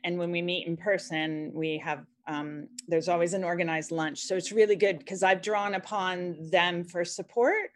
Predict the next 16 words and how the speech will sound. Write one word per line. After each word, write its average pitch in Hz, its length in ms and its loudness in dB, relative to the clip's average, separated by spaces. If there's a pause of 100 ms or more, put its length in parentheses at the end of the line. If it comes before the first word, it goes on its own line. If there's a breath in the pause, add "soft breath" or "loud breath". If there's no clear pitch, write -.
(540)
and 190 160 0
for 196 120 6
challenges 175 840 2
that 151 280 4
I've 151 240 2
faced. - 680 0 (680)
So 254 140 0
that's 277 180 6
a 262 60 10
long 220 480 4
answer 190 420 2
to 180 200 -4
a 175 40 2
short 180 340 -4
question. 233 840 2
<laughs> - 40 -12